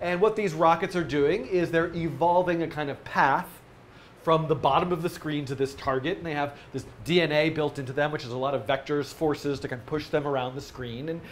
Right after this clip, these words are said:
over time, they're trying to get around this obstacle and make their way, and they'll, and if you run this for a while, eventually you'll get there. But let's think about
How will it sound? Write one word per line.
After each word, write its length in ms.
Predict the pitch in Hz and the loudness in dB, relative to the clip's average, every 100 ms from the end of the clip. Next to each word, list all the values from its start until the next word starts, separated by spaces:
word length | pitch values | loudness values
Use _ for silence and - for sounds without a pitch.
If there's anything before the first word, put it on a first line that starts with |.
| - - | -8 4
over 220 | 190 220 | 6 6
time, 340 | - 160 170 | 4 2 4
they're 80 | 165 | 2
trying 140 | 156 | 0
to 60 | 147 | 2
get 120 | 139 | 2
around 200 | 139 139 | 2 0
this 120 | 156 | 0
obstacle 440 | 151 127 123 147 147 | 2 2 2 -2 -2
and 80 | 131 | -2
make 180 | 135 | -4
their 120 | 156 135 | 0 2
way, 160 | 127 | 2
and 120 | 131 | 0
they'll, 180 | 135 135 - - | -4 -8 -10 -8
and 120 | 156 180 | -2 0
if 140 | 208 | 2
you 60 | 208 | 6
run 160 | 190 | 6
this 120 | 190 | 6
for 120 | - 196 | 4 6
a 40 | |
while, 260 | 147 143 156 | 8 8 6
eventually 340 | 143 135 143 | 0 -4 -2
you'll 100 | 147 | 0
get 240 | 143 214 | 0 -2
there. 200 | 135 92 - - - - - | -2 -8 -12 -20 -20 -18 -4
But 160 | 254 | -2
let's 180 | 294 294 | 0 -2
think 240 | - 277 277 | -2 -2 0
about 440 | 202 180 175 - | 6 8 6 2